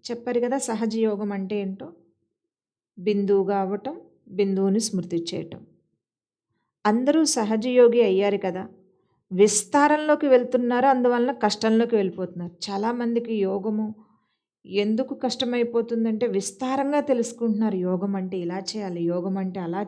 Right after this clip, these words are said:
చేయాలి, ఎన్నో వింటున్నారు, ఎన్నో రకాలు చేస్తున్నారు. అప్పుడు ఇంత సహజంగా బిందువుని జ్ఞాపకం చేయండి అని పరమాత్మ చెప్తుంటే, విస్తారంలోకి వెళ్ళిపోయి యోగం అనే సబ్జెక్టుని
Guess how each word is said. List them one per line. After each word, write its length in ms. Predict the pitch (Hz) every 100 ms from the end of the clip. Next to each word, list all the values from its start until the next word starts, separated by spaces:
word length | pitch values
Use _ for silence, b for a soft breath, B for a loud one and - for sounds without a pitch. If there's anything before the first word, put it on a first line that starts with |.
| 220
చేయాలి, 380 | 220 196 175 170 b b b b _ -
ఎన్నో 460 | 190 220 226 269
వింటున్నారు, 580 | 302 285 240 214 208 180
ఎన్నో 320 | 175 202 233
రకాలు 360 | 269 254 240 226
చేస్తున్నారు. 680 | 208 190 - 170 170 165 - _ _ _ _ _
అప్పుడు 380 | 196 - 196 196
ఇంత 500 | - 208 233 233 254
సహజంగా 880 | 240 202 202 226 226 240 233 233 262
బిందువుని 1080 | 214 165 165 190 202 226 226 269 262 302 294
జ్ఞాపకం 600 | 247 240 240 - 254 233
చేయండి 540 | 240 214 196 190 190
అని 140 | 190 196
పరమాత్మ 640 | 185 175 180 190 - 208
చెప్తుంటే, 920 | 208 180 - - 165 170 165 226 320 b b b _
విస్తారంలోకి 800 | 190 - - 247 277 277 269 262
వెళ్ళిపోయి 720 | 214 202 196 180 175 208 - 196
యోగం 380 | 190 196 214
అనే 160 | 214 226
సబ్జెక్టుని 720 | 220 175 165 202 202 185 185